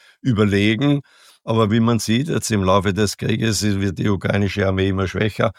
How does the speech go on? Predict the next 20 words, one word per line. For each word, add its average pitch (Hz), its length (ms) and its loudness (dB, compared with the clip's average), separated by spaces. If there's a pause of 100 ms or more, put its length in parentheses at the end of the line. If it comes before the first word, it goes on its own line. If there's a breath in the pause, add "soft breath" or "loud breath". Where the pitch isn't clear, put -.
(200 soft breath)
die 107 100 0
russische 104 520 0
stärker - 440 -4
und 104 180 -2
vor 98 120 2
allem 101 140 2
am 101 200 -2
Personalsektor. 95 1000 -4 (240 loud breath)
Nicht 123 240 0
so 131 120 -2
sehr 107 220 2
am 101 140 0
Materialsektor, 113 1080 0
weil 101 180 2
ja 101 140 2
der 101 220 -2
Westen 98 440 -4
natürlich 95 500 -2
da 113 120 -6
Material 95 760 2